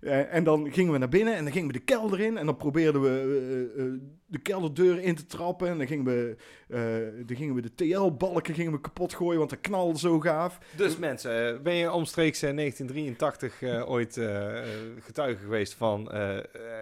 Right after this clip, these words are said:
Speaker 2: vernielingen in je flat,
Speaker 1: Juist.
Speaker 2: dan weet je dat je gewoon kan schrijven naar ons en
Speaker 1: Ja.
Speaker 2: de rekening kan sturen naar William.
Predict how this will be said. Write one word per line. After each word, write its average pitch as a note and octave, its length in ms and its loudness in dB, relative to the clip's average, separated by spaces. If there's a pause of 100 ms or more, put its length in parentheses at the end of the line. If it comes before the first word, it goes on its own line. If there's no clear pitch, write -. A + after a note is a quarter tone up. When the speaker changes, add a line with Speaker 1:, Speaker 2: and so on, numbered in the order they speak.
Speaker 2:
vernielingen C3+ 500 -2
in C3+ 160 -2
je A2+ 100 -2
flat, F3+ 380 0
Speaker 1:
Juist. C3 280 4
Speaker 2:
dan C3+ 200 4
weet E3 240 0
je C3+ 300 -2
dat B2 180 -2
je A2+ 180 -2
gewoon F3+ 220 2
kan D#3 160 -2
schrijven C#3+ 380 -2
naar A2 200 -2
ons G3 360 -2
en C#3+ 160 0
Speaker 1:
Ja. D3 100 4
Speaker 2:
de C#3+ 60 6
rekening C#3+ 380 0
kan A2+ 140 -4
sturen B2 420 -2
naar G2+ 260 -2
William. E2 400 -10